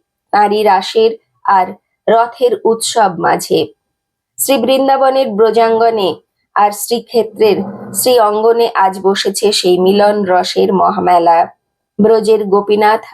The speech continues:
আর রথের ওপর জগন্নাথ আজ একইভাবে বিভোর, একই প্রেমে কাতর, একই রসে রসালো। আজ এই পর্যন্তই। আমরা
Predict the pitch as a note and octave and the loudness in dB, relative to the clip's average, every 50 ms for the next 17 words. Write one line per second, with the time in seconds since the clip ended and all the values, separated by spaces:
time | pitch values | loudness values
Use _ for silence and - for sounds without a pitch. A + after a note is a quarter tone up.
0 | _ - F#3 F3+ F3+ F3 F3+ G3+ G3+ G3+ - - A3+ A3+ - - - F#3 F#3 - | _ 0 0 0 0 0 0 0 0 -2 -2 -2 -2 -2 0 -2 -4 -4 -2 0
1 | F3+ F#3 F3+ - - E3+ D#3 D#3+ F3+ F3+ F3+ F3 E3+ E3+ E3+ E3+ - _ _ _ | -2 -2 -2 -2 -2 0 0 0 -2 -2 0 0 2 2 2 0 -4 _ _ _
2 | _ _ _ - G3 F#3+ F#3 F3+ - - _ _ _ _ _ _ - G#3+ A3 G#3+ | _ _ _ 0 0 0 0 -2 -8 -18 _ _ _ _ _ _ 0 0 0 -2
3 | - - B3 A#3+ A3 G3+ F#3+ F3 F3+ F3 E3 E3+ F3 F3 F#3 F3+ E3+ F3 F3 G3 | -6 -8 -8 -6 -2 -2 -2 0 0 -2 0 0 -2 0 0 0 0 0 -2 -4
4 | - _ _ _ _ _ _ _ G#3+ A3 - - B3 A#3 - - G#3 G3+ G3+ G#3+ | -14 _ _ _ _ _ _ _ -2 -2 -2 -6 -10 -10 -2 0 2 2 2 2
5 | G#3+ G#3 - F#3 E3 E3+ - F3 F3+ F3+ E3+ F3 - _ _ _ _ _ - F#3+ | 0 0 0 -2 -2 0 -2 0 0 0 0 -2 -4 _ _ _ _ _ 0 0
6 | G#3 G3+ G#3 - G#3+ G3+ G3 F#3 F#3+ F#3+ - - G3+ G3 F3 D#3 D3+ D#3 - - | 0 0 -2 -4 -2 0 0 0 0 -2 -4 -4 -2 0 2 0 0 -2 -2 -4
7 | D#3+ E3 E3+ F3 E3+ E3+ E3+ - _ _ _ _ _ _ _ _ _ _ _ _ | -2 0 2 0 0 0 -2 -8 _ _ _ _ _ _ _ _ _ _ _ _
8 | _ _ _ _ _ _ _ _ _ _ _ _ _ _ _ _ _ F#3+ F3+ F3 | _ _ _ _ _ _ _ _ _ _ _ _ _ _ _ _ _ -4 -2 -2
9 | F3+ F3+ - - _ _ _ _ G3+ F#3+ F3 F3+ - D#3+ D#3 D#3 - D#3+ E3 E3 | -4 -6 -16 -20 _ _ _ _ 2 2 2 2 0 -2 0 0 -2 -2 -2 -2
10 | E3+ E3 E3+ F3 F#3 - - _ _ _ _ _ _ _ _ - G#3 A#3 A3+ A#3 | -2 -2 -2 -2 -2 -6 -10 _ _ _ _ _ _ _ _ -4 -2 0 2 2
11 | A3+ A3+ | 2 0